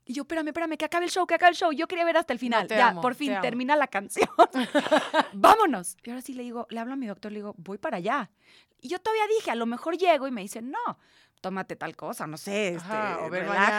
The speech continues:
Speaker 2: mañana,
Speaker 1: ven
Speaker 2: ajá.
Speaker 1: mañana, no sé". Entonces le digo, "Ma, quédate con Manu, cualquier cosa ahorita venimos". Y mi mamá me volteó a ver con cara de, "Ajá, en tus sueños". <laughs> Y volteé a Manu sin saber nada, ¿eh? Porque lo único que le dije fue, "Mi amor, vamos a ver si ya van a ser tu hermanito".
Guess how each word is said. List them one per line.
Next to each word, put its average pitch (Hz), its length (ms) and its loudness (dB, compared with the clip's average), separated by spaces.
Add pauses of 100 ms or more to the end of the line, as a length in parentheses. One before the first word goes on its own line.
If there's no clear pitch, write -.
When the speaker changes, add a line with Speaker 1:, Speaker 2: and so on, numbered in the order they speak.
Speaker 2:
mañana, 196 120 0
Speaker 1:
ven 190 160 -4
Speaker 2:
ajá. 196 100 -2
Speaker 1:
mañana, 220 400 -2
no 165 120 -10
sé". - 180 -16 (300)
Entonces 294 200 0
le 285 60 0
digo, 262 160 0
"Ma, 269 280 2 (160)
quédate 226 260 -6
con 285 160 -2
Manu, 262 260 -2
cualquier 196 300 -6
cosa 214 200 -8
ahorita 196 240 -6
venimos". 233 560 -4 (380)
Y 202 80 -6
mi 202 100 -2
mamá 202 180 -2
me 247 100 -2
volteó 202 280 -2
a 196 60 2
ver 208 80 -2
con 190 160 -6
cara 190 180 -4
de, 185 260 -2
"Ajá, 175 300 -4
en 240 80 0
tus - 160 -8
sueños". 311 340 2
<laughs> - 1160 2 (320)
Y 247 120 -4
volteé 226 320 -2
a 381 40 -4
Manu 196 460 0
sin 208 180 -4
saber 220 300 -8
nada, 185 320 -4
¿eh? 160 60 -12
Porque 185 240 -10
lo 202 60 -6
único 240 180 -6
que 180 80 -12
le 180 80 -8
dije 185 120 -14
fue, 202 220 -6 (360)
"Mi 269 100 -2
amor, 330 260 0
vamos 320 300 -4
a 247 80 -2
ver 247 100 -6
si 254 80 -8
ya 233 100 -4
van 226 160 -4
a 196 60 -8
ser 196 140 -10
tu - 80 -10
hermanito". 240 500 -6